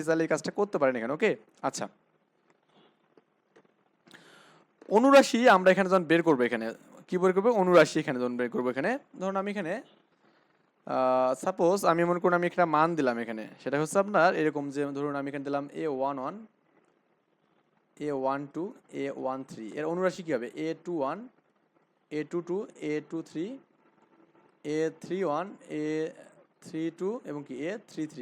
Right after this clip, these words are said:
এখানে, ক্লিয়ার? যখন আমি এই মানটার অনুরাশি বের করবো, কার বলুন তো এখানে? এ ওয়ান ওয়ান এর অনুরাশি বের করবো এখানে। আমি just একটু লিখে দিচ্ছি এখানে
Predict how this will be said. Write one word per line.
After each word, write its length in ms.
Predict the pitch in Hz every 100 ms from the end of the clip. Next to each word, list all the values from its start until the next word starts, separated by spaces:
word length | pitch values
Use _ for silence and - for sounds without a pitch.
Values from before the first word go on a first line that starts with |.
| 113
এখানে, 160 | 113 117
ক্লিয়ার? 260 | 160 190 117 - _ _ _ _ _ _ _ _ _ _ _ _ _ _ _ _ _ _ -
যখন 140 | 185
আমি 80 | 220 - 202
এই 80 | 226
মানটার 300 | 233 240 247 202
অনুরাশি 280 | 202 196 202
বের 100 | 143
করবো, 160 | 120 110 110
কার 140 | 139 151
বলুন 140 | 151 165
তো 40 | 175
এখানে? 160 | 220 - - 190
এ 20 | 170
ওয়ান 160 | 147 156
ওয়ান 100 | 165
এর 60 | 175 160
অনুরাশি 240 | 156 165 135
বের 100 | 120
করবো 140 | 113 113
এখানে। 160 | 139 208 151
আমি 100 | 151
just 120 | 156 170
একটু 120 | 175 156
লিখে 180 | 143 135
দিচ্ছি 160 | - 131
এখানে 180 | 165